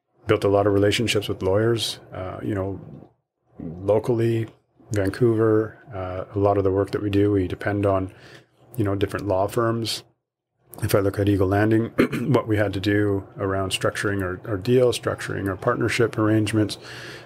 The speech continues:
um, you know, so relationships with Clark Wilson. Uh, if I, I, um,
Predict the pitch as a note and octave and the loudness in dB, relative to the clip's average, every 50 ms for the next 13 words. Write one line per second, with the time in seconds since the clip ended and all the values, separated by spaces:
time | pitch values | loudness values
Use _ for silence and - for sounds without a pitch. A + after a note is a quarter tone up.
0 | - - - - G2 G2 F#2 F#2 F2+ F2+ F2+ F2+ F2+ F2+ F2+ F2+ - - - - | -16 -10 -2 0 2 2 2 2 0 -2 -4 -4 -6 -6 -6 -8 -12 -12 -6 0
1 | C#3 A2+ G2 F#2+ F#2+ F#2+ - G#2 F#2 F2+ F2 F2 F2 E2+ - - A2 G2+ F#2 F#2 | 2 2 2 2 2 0 2 2 2 2 2 0 -2 -4 -8 -8 -2 0 2 2
2 | F#2 F2+ - - - F#2+ F#2 - F2+ F#2 - - - - - - - - - - | 2 0 0 -4 -4 -4 -4 -4 -8 -8 -10 -12 -20 -16 -14 -14 -12 -10 -10 -10
3 | - - - - B2 C#3+ D#3 - - G#2+ F2+ E2+ - - - - - - - - | -10 -10 -2 2 2 2 2 2 0 -2 -2 -4 -6 -8 -20 -20 -20 -20 -18 -14
4 | - G#2+ G2+ E2 - - - - F2+ F2 - - - - - - - - - - | -10 -8 -6 -6 -8 -8 -4 -4 -2 -2 -2 -8 -12 -14 -14 -12 -6 -4 -2 -2
5 | - - - - - - F2+ F2 - - - F#2+ G2+ F#2+ - F2+ F2+ - - - | -4 -4 -6 -4 -2 -2 -2 -2 -4 -4 0 2 2 4 4 2 0 -2 -8 -12
6 | - - - - - - - - - G#2+ G#2 G2 F#2+ F#2+ F#2 F#2 F2+ F2+ F2+ E2+ | -18 -20 -20 -20 -20 -20 -20 -18 -14 -12 -10 -8 -6 -4 -4 -2 -4 -4 -6 -8
7 | E2+ E2 | -10 -12